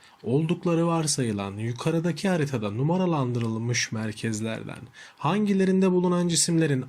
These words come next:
ağırlığı birbirine eşittir diyor arkadaşlar. Bakın, ağırlıklarının birbirine eşit olabilmesi için arkadaşlar ne olması lazım? Aynı enlem üzerinde o bulunmaları gerekiyor ki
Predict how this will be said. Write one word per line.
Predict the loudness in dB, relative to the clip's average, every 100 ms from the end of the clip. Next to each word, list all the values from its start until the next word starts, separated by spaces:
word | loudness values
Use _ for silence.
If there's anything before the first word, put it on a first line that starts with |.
| -2
ağırlığı | 2 2 2 2 0 -2 2
birbirine | 4 4 4 2 2 0 -2 -14 -20 _ -2
eşittir | 0 2 0 -2 0 -2 0
diyor | -2 -4
arkadaşlar. | -4 -4 -4 -6 -8 -10 -16 -14 -6
Bakın, | -2 -2 -4
ağırlıklarının | -2 0 2 0 0 0 2 0 0
birbirine | 0 0 0 0
eşit | 0 0 0
olabilmesi | 2 2 2 2 2 4
için | 2 2 -2
arkadaşlar | -2 -2 -4 -4 -2 -4 -4 -16 -14 0
ne | 2
olması | 4 4 2
lazım? | 2 2 2 2 0 -4 -2
Aynı | 0 2 2 0 -2
enlem | -2 0 2 2 2 2
üzerinde | 4 4 4 4 4
o | 4
bulunmaları | 4 4 2 2 0 -2
gerekiyor | -2 -2 0 0 0 0
ki | 0